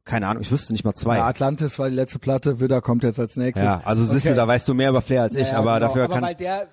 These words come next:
Speaker 2: der und Shindy gelten als sehr, haben sehr fortschrittlichen Ami-Sound, so.
Speaker 1: Ja.
Speaker 2: Weil was die meist-, bei den meisten Deutschen noch gar nicht angekommen ist, weil die immer noch diesen Bushido-Sound machen, so, ja.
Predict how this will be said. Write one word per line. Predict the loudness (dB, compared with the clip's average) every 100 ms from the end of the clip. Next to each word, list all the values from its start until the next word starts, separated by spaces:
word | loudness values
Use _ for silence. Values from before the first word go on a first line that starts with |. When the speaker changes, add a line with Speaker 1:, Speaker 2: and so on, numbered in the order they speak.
| -4
Speaker 2:
der | -2 -2
und | -4
Shindy | -12 -10 -10
gelten | -6 -6 -6
als | -10 -12 -14 -8
sehr, | -4 -2 -4 -6 _ _ _
haben | -6 -4
sehr | -2 -2
fortschrittlichen | -2 -4 -4 -6 -8 -6 -4 -6
Ami-Sound, | -2 -2 -2 -2 -4 -4
so. | -8 -4
Speaker 1:
Ja. | 0 0 -2 _ _
Speaker 2:
Weil | -4 -2 0
was | -2 -2 -8 -6
die | -2
meist-, | 0 2 0 0
bei | -2
den | 0
meisten | -2 -4 -2
Deutschen | -2 0 -2
noch | -4
gar | -6 -10
nicht | -8 -4
angekommen | -2 -4 -6 -6 -6
ist, | -8 -10 -4
weil | -2
die | -2 0
immer | 2
noch | 4 2 0
diesen | -8 -6 -2
Bushido-Sound | 0 2 2 2 0 -4 -8
machen, | -8 -8 -8
so, | -6 -2
ja. | 0 0